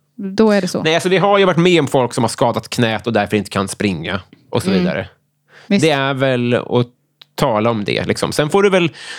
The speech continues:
Speaker 2: likt, eh, Maria ha med dig ett par vansinnesglasögon så att du kan se överallt.
Speaker 1: Exakt.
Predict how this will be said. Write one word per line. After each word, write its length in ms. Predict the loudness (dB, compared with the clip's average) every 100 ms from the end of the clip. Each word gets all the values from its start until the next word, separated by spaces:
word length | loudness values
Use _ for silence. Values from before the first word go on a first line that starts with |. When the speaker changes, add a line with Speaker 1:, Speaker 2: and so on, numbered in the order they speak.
| -6
Speaker 2:
likt, 640 | 2 2 2 -2 -16 _ 2
eh, 240 | 2 2
Maria 600 | 2 0 2 0 2 2
ha 80 | 2
med 300 | 2 0 2
dig 80 | 0
ett 120 | 0
par 100 | 0
vansinnesglasögon 1040 | 0 0 -2 -2 0 0 2 0 -2 -6
så 100 | -4
att 40 | -2
du 60 |
kan 160 | -2 -4
se 240 | -2 -2 -4 _ -20 _ _ -6
överallt. 200 | -4 -2
Speaker 1:
Exakt. 500 | -4 -6 -10 -14 -14